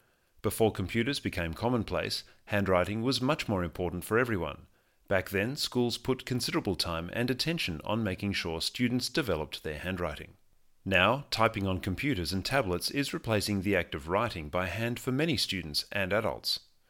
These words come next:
This trend is certain to continue as technology evolves and voice recognition systems become commonplace. It will probably not be long until even the act of typing on a keyboard is fully replaced by simply talking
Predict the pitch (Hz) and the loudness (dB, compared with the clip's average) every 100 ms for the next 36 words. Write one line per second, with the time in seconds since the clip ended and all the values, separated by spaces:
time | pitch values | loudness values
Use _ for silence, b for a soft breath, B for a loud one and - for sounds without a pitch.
0 | b b b b 131 - 135 127 123 - | b b b b 0 2 4 6 4 4
1 | 156 135 101 87 92 85 85 73 87 - | 2 0 0 0 -2 -2 -4 -6 -4 -2
2 | - - 120 131 147 131 110 85 82 85 | 0 0 0 0 -2 0 0 2 2 0
3 | 87 - 101 90 131 147 110 - 85 87 | -2 -4 -2 2 2 2 0 -2 -2 -2
4 | - 92 - 95 92 87 - 127 82 78 | -2 -2 -2 -2 -4 -6 -4 -6 -6 -6
5 | - 110 113 101 82 - - - _ b | -2 0 0 -2 -4 -2 -4 -6 _ b
6 | b b b - 131 123 170 180 160 123 | b b b 0 0 2 2 2 2 2
7 | 98 101 98 92 107 80 73 95 104 123 | 2 2 0 4 4 4 0 -2 0 0
8 | 135 139 156 127 101 - 90 - 110 104 | 2 0 0 2 2 0 -4 -4 -2 -2
9 | 92 87 90 - 143 85 78 - - 151 | -2 -2 -4 -4 -4 -2 -2 -2 0 0
10 | - 170 156 117 95 95 76 - - 101 | 0 -2 0 0 0 -2 -2 -2 2 2
11 | 104 151 151 156 - 101 - 87 | 2 0 -2 -4 0 0 0 -4